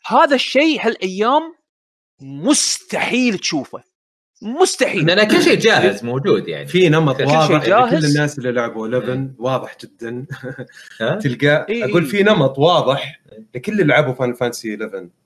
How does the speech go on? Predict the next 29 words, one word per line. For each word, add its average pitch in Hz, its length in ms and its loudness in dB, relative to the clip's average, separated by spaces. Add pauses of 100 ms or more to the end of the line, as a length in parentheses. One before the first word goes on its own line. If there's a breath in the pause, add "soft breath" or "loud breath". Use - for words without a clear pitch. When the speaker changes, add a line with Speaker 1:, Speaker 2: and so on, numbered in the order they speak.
(140)
Speaker 2:
مم. - 320 -14 (160)
Speaker 3:
في - 100 -16
ذاك 143 220 0
الوقت. 127 300 -4
طبعًا 92 220 -12
في - 140 -12
وقتها 87 480 -6 (360)
تلقاهم 156 440 0
أكثرهم 165 880 0 (160)
كل 156 100 0
واحد 156 260 0
عنده 135 220 -2
قصة 151 600 -2 (920)
أو 113 120 -4
Speaker 2:
إيه، 113 140 4
Speaker 3:
قصص، 110 120 4
Speaker 2:
والله 139 340 2
صح، 139 60 -2
Speaker 3:
مجموعة 151 240 4
Speaker 2:
صح، - 80 -8
Speaker 3:
قصص 170 320 -4
Speaker 2:
صح، - 80 -6
Speaker 3:
أثرت 139 360 -2
Speaker 2:
صح. - 60 -12
Speaker 3:
في - 60 -8
حياتهم، 147 640 0
وكيف 160 480 -2
Speaker 1:
صح. 143 120 -2
Speaker 3:
إنه 127 280 -2